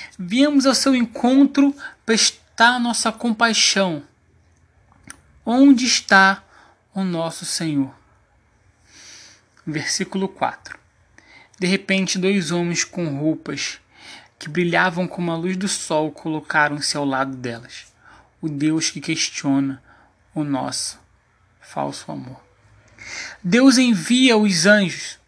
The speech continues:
a fim de questioná-las acerca do seu falso amor. Por que vocês procuram entre os mortos aquele que vive? Por acaso vocês se esqueceram daquilo que as Escrituras afirmam sobre o verdadeiro Cristo?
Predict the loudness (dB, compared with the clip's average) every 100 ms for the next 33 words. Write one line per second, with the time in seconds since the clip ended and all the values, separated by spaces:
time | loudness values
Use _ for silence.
0 | -20 -20 -20 -2 -2 -2 -2 0 -2 -4
1 | -4 -4 -4 -4 -2 0 2 0 -2 -4
2 | -6 -2 -2 -2 -2 -4 -4 -12 -14 -6
3 | -2 2 4 2 2 4 6 4 0 -2
4 | -2 -6 -12 _ _ _ -20 -16 -14 -4
5 | -2 2 2 4 2 2 0 2 0 0
6 | 0 2 4 2 0 0 2 2 0 -2
7 | 0 0 2 0 -2 -2 -2 -4 -6 -16
8 | _ -12 -12 -10 2 6 6 4 2 4
9 | 2 -2 -6 -6 -6 -4 -4 -4 -2 -2
10 | 0 2 2 2 0 0 -2 0 0 -2
11 | -6 -12 -12 0 2 2 2 0 0 0
12 | 4 2 0 4 6 6 2 0 -2 0
13 | 0 0 0 -2 -2 0 0 0 -8